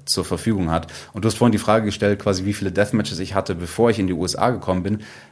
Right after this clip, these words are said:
Das ist schwierig zu antworten, weil wir denken eher in Jahren, also in Karrierejahren. Ich würde sagen, ich hatte wahrscheinlich, also definitiv im dreistelligen Bereich, aber ich kann dir nicht sagen, ob das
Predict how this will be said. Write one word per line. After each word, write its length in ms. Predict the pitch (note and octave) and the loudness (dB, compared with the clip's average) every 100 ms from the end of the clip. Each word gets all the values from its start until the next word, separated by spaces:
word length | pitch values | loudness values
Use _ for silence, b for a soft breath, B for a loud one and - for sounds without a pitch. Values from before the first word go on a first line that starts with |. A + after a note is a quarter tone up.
| _ | _
Das 160 | A2 C#3 | 2 4
ist 100 | C#3 | 6
schwierig 260 | C#3+ C#3 | 6 8
zu 80 | - | 6
antworten, 320 | - C3 - | 4 4 4
weil 160 | G#2 G2 | 2 4
wir 140 | G#2+ | 4
denken 340 | F#2+ G#2 G#2+ G2+ | 4 4 2 0
eher 320 | F#2+ G2 F#2 | 4 4 4
in 140 | F2 | 0
Jahren, 560 | E2 D#2 E2 D#2+ D2+ C#2+ | 2 4 4 2 -2 -4
also 180 | D2+ D#2 | -4 -4
in 140 | D#2 | -4
Karrierejahren. 1000 | - E2 E2 F2 F2 D#2 D2 D2 D#2 E2 | -2 0 2 2 2 0 0 0 0 -2
Ich 180 | D2+ F2+ | -2 0
würde 200 | G2 F#2+ | 0 4
sagen, 340 | F2+ F#2 F2+ | 4 4 2
ich 100 | E2 | -2
hatte 220 | F2 F#2 | -2 -2
wahrscheinlich, 480 | E2+ - E2+ F2+ F2 | -2 0 2 2 0
also 140 | D2+ | -2
definitiv 520 | C#2+ F#2 G2+ E2+ F#2+ C#2 | 0 2 2 0 -2 -2
im 120 | D2 | -4
dreistelligen 580 | - F2 G2 E2+ D#2 D2 | 2 2 2 -2 -2 -2
Bereich, 300 | D2 D2+ D2+ | -2 -2 -2
aber 80 | |
ich 80 | C#2+ | -4
kann 160 | - F2 | -2 0
dir 60 | |
nicht 120 | E2 D#2+ | 0 2
sagen, 240 | D#2+ E2 | 2 2
ob 100 | D#2 | -2
das 260 | E2 D#2 | -2 -4